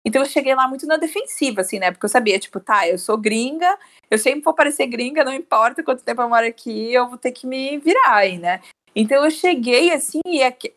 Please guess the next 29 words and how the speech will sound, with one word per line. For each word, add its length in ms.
pra 140
você 200
assimilar 460
tudo 160
aquilo 280
é 60
muito 300
louco, 340
porque 240
eu 80
fui, 640
eu, 240
o 60
cara 220
falou, 240
"Ah, 180
tem 220
um 260
lugar 220
pra 80
comprar 280
comida, 420
tipo, 260
duas 240
quadras 340
daqui." 440
Aí 180
eu 120
fui 500